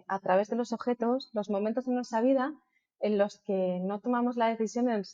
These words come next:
en relación a aquello que es coherente, sino aquello que se espera, o aquello que se supone que tienes que tener, o aquello que se supone que, y entonces te descubres eligiendo en el baño el número de toallas, no porque son las toallas que son coherentes, sino porque se supone que en una casa tiene que haber este número de toallas,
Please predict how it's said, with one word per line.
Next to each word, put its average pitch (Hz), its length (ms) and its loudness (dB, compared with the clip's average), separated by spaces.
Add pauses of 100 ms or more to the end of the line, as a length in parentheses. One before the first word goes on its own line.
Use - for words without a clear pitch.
(140)
en 185 120 -4
relación 190 340 0
a 220 40 0
aquello 220 240 0
que 220 100 0
es 220 120 -6
coherente, 247 580 2
sino 196 240 -4
aquello 202 300 -2
que 226 100 -4
se - 120 -2
espera, 180 480 -2 (360)
o 196 100 4
aquello 214 320 2
que 233 80 -2
se 220 120 -6
supone 208 420 0
que 233 80 -2
tienes 202 280 0
que 185 100 -2
tener, 175 300 -4 (360)
o 196 100 0
aquello 226 300 2
que 240 100 -2
se 196 140 -4
supone 214 600 0
que, 220 360 0 (460)
y 214 120 -6
entonces 233 440 -2
te 285 60 2
descubres 254 720 0
eligiendo 220 440 0
en 214 80 0
el 208 120 0
baño 185 640 0
el 180 100 -8
número 214 220 -2
de 240 80 -2
toallas, 247 680 0
no 214 200 -2
porque 220 840 0 (220)
son 233 240 -2
las 214 160 0
toallas 214 300 0
que 233 100 -4
son 214 180 -4
coherentes, 247 520 2
sino 208 180 -2
porque 202 180 -6
se 190 120 -12
supone 220 320 0
que 277 60 0
en 254 60 4
una 262 140 0
casa 277 220 -2
tiene 262 180 -2
que - 80 -2
haber 262 140 2
este 269 160 -4
número 247 220 0
de 220 80 0
toallas, 339 480 0